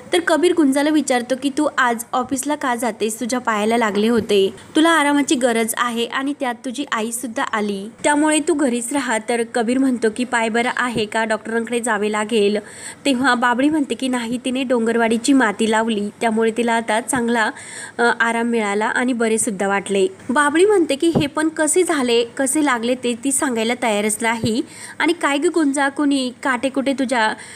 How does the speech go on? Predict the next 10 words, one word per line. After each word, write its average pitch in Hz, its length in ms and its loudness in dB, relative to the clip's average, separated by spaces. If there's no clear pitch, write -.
वाटेवरती 254 600 0
टाकले 240 380 -4
तर 240 120 -4
नाही 240 400 0
ना?" 214 220 2
तेव्हा 311 260 4
गुंजा 285 280 4
म्हणते 294 260 4
की, 269 140 2
"आई 247 320 0